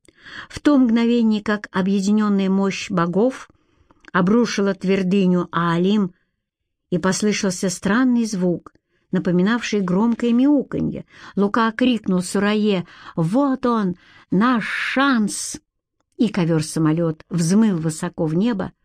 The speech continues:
унося прочь своих пассажиров. Однако ускользнуть от Аалим оказалось не так-то легко. Хоть власти этой троицы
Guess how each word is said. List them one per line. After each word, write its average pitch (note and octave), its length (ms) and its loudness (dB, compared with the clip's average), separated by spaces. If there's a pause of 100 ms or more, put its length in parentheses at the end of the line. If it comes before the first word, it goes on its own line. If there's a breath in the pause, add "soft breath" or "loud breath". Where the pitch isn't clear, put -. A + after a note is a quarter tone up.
(380 soft breath)
унося F3+ 400 2
прочь A3+ 380 -2
своих F3 400 -2
пассажиров. E3+ 720 -6 (840)
Однако G#3+ 640 0
ускользнуть A3 1120 -2
от - 340 -6 (340)
Аалим F#3+ 560 2
оказалось F3+ 580 0
не A#3 160 2
так-то F#3 500 0
легко. A3 580 0 (840)
Хоть - 240 2
власти C4+ 480 0
этой A3 240 0
троицы G#3 640 0